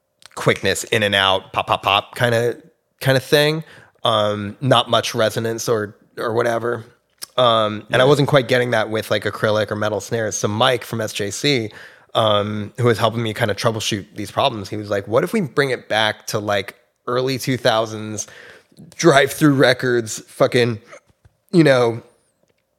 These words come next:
Speaker 1: like, early Adrian Young, Travis Barker type snare,
Speaker 2: Yeah.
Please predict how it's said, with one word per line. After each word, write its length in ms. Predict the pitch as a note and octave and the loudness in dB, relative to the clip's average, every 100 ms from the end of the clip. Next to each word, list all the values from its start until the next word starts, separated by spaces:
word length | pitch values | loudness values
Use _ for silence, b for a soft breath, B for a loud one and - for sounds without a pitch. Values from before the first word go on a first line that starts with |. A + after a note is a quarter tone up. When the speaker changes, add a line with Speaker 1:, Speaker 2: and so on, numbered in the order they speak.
| _ _ _ - | _ _ _ -4
Speaker 1:
like, 280 | B2 A2+ - _ _ | -2 -2 -4 _ _
early 680 | E3+ E3+ D#3+ D3+ D3 C#3+ - _ - | 4 6 8 6 4 2 -2 _ -4
Adrian 460 | C3 B2+ C#3+ B2 | -2 2 2 0
Young, 640 | A#2 A2 G#2+ G#2+ A2 A2 G#2 _ | -2 -2 -2 -4 -8 -10 -14 _
Travis 300 | - A2+ A2+ | 2 2 2
Barker 840 | - G#2+ G#2+ - A2 G#2 G2+ F#2+ - _ _ | 0 0 0 -2 -4 -4 -6 -8 -16 _ _
type 260 | - A2+ - _ _ | 0 0 -2 _ _
snare, 600 | - - A#2+ A2 G2+ G2+ | -8 -2 0 2 0 -2
Speaker 2:
Yeah. 200 | D2+ D2 | -2 -4